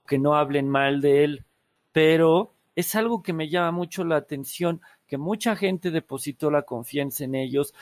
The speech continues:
que siguen creyendo, que tienen una popularidad, un conocimiento, pues ya, todo el país, más una popularidad y una aceptación muy fuerte,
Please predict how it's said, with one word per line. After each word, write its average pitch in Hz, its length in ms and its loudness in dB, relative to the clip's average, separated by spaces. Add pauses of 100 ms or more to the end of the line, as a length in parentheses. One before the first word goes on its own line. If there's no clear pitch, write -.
(160)
que 156 160 2
siguen 220 460 2
creyendo, 143 840 2 (260)
que 151 120 -2
tienen 190 640 2
una 170 340 0
popularidad, 135 760 0
un 190 120 -2
conocimiento, 160 760 -2
pues 110 200 -8
ya, 113 260 0 (500)
todo 135 280 4
el 123 100 2
país, 107 280 0 (360)
más 170 600 0 (300)
una 170 680 2
popularidad 143 800 -2
y 160 100 -8
una 165 140 -4
aceptación 156 640 -8
muy 165 280 -2
fuerte, 170 720 0